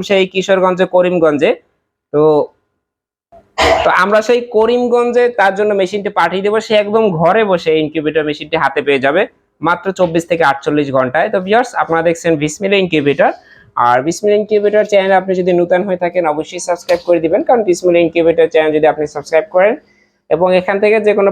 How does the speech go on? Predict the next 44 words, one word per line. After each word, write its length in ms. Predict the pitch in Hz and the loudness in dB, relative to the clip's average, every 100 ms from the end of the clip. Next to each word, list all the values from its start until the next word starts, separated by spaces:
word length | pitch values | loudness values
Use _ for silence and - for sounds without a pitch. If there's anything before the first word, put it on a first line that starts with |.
| 196 | 0
পণ্য 320 | 185 185 180 | 2 2 2
যদি 160 | 175 175 | 0 0
মেশিন 280 | 170 - 170 | 0 -4 -8
টেশিন 220 | 170 175 | -8 -4
ক্রয় 260 | 170 170 175 | 0 0 2
করেন, 140 | 180 294 | 0 0
একটা 200 | 247 180 | -4 -8
ছোট 240 | - 175 170 | -8 -4 -2
গিফট 200 | 165 - - | -2 -4 -2
পেয়ে 160 | 165 156 | 0 2
যাবেন 240 | 143 170 | 2 2
আমাদের 260 | 185 156 156 | 0 0 0
পক্ষ 160 | 147 - | -2 -4
থেকে। 240 | 120 135 196 - _ _ _ _ | -2 0 -2 -4 _ _ _ _
তো 40 | 165 | 0
দেখেন, 280 | 170 165 254 | 0 0 0
এটি 180 | 208 208 | 0 0
হচ্ছে 180 | 202 214 | 0 -2
একটি 160 | 208 214 196 | -2 -2 -2
এসি 180 | 196 240 233 | -2 -2 0
এবং 220 | 220 214 | 2 2
ডিসি 220 | 190 - | 2 2
ইনকিউবেটর 540 | 196 180 180 160 160 151 | -2 0 -2 0 0 0
মেশিন 280 | 160 - 381 | -2 -2 -2
এবং 220 | 233 196 | -2 -2
সেটি 220 | - 190 | -4 -2
হচ্ছে 180 | 190 190 | -2 0
আবার 200 | 190 185 | 0 0
ডাবল 280 | 151 165 190 | 2 2 0
কন্ট্রোলার 460 | 190 156 139 127 110 | 0 -2 0 0 -2
প্রযুক্তি। 340 | 110 104 101 131 | -4 -10 -8 -6
এখন 160 | 185 - | -6 -6
এই 180 | 214 208 | -6 -8
ছাব্বিশশো 460 | - 160 165 208 220 | -6 -4 -2 -4 0
টাকার 240 | 214 202 202 | 2 2 2
মেশিনটি 400 | 165 185 202 165 | 0 -2 -2 0
আজকে 220 | 147 - | 0 0
আপনাদেরকে 380 | 175 185 190 190 - | 0 0 -4 -6 -2
কত 160 | 190 185 | -2 0
টাকা 220 | 185 180 | 0 2
দিলে 200 | 170 165 | 2 0
খুশি 300 | 160 131 135 | -2 -4 -2
হন 100 | 120 | 0
বলেন? 240 | 117 101 | -2 -2